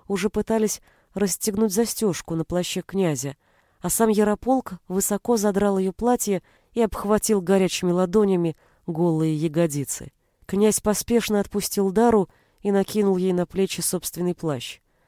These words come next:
Она отпрыгнула в сторону, как ошпаренная, и только успела одёрнуть мокрый подол и закутаться в княжеский плащ, как из-за редких кустов на берег реки вышли пятеро, освещённые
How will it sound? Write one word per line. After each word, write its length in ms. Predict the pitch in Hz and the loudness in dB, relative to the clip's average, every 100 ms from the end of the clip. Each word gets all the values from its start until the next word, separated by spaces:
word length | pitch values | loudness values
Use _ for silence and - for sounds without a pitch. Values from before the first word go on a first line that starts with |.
| - | -2
Она 240 | 180 233 | 4 6
отпрыгнула 600 | 262 - 254 214 226 220 | 4 4 2 6 4 4
в 60 | - | 0
сторону, 520 | - 277 254 214 202 | 0 4 4 4 2
как 200 | 196 185 | -2 -4
ошпаренная, 720 | 196 - 269 247 214 196 175 _ _ _ _ _ | -6 0 2 2 2 0 -2 _ _ _ _ _
и 100 | 180 | -6
только 280 | 208 208 - | 2 2 2
успела 480 | 190 - 214 208 196 | -4 -2 0 2 2
одёрнуть 540 | 170 226 214 196 - _ - | 2 2 4 0 -2 _ -4
мокрый 360 | 185 - 185 | -4 -2 -4
подол 500 | - 190 175 247 226 - _ _ _ | -2 -2 4 4 4 -2 _ _ _
и 80 | 240 | -4
закутаться 640 | 196 233 - 233 208 - | 0 0 0 -2 -2 -4
в 100 | 190 | -6
княжеский 560 | - 202 196 190 - 202 | -2 0 0 -2 -4 -6
плащ, 480 | - 185 143 127 - _ _ _ | -4 -4 -4 -6 -12 _ _ _
как 280 | - 175 - | -6 -4 0
из-за 220 | 185 156 196 | 0 2 2
редких 380 | 214 - 165 | 2 0 -6
кустов 520 | - 180 - 262 262 196 | -6 -8 -2 0 0 0
на 120 | 180 | -2
берег 280 | 170 180 180 | -2 -2 -4
реки 360 | 180 - 254 - _ _ - | -6 -2 -4 -4 _ _ -12
вышли 360 | 170 226 226 233 | -2 -2 0 -2
пятеро, 560 | 214 170 - 196 220 - _ _ _ - | 2 0 0 -2 -2 -6 _ _ _ -8
освещённые 880 | 180 185 185 - 226 220 214 202 | -4 -2 -2 2 2 4 2 2